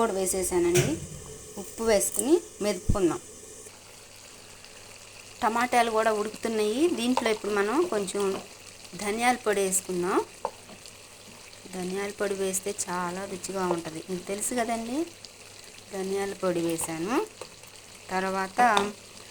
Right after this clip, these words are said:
కొంచెం గరం మసాలా, ఇది కూడా వేసుకుందాం. వెరీ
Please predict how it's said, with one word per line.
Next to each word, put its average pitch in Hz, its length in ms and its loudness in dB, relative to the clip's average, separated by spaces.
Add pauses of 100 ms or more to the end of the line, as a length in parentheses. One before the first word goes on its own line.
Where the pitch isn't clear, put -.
(240)
కొంచెం 226 300 0 (160)
గరం 196 280 4
మసాలా, 180 380 2 (1040)
ఇది 196 200 -6
కూడా 202 240 4
వేసుకుందాం. 190 600 0 (2500)
వెరీ 147 240 -8